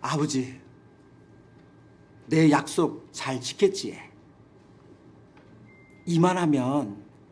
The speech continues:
잘 살았지? 근데 내 진정 힘들었거든요. 저는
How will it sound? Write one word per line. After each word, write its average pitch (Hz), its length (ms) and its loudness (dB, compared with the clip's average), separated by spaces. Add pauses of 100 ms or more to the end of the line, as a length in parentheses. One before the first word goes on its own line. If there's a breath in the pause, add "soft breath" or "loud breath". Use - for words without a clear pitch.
(840)
잘 147 480 2
살았지? 208 680 -4 (1700)
근데 127 760 -6 (1200)
내 156 200 0
진정 175 520 0
힘들었거든요. 202 840 -4 (2250 loud breath)
저는 254 680 4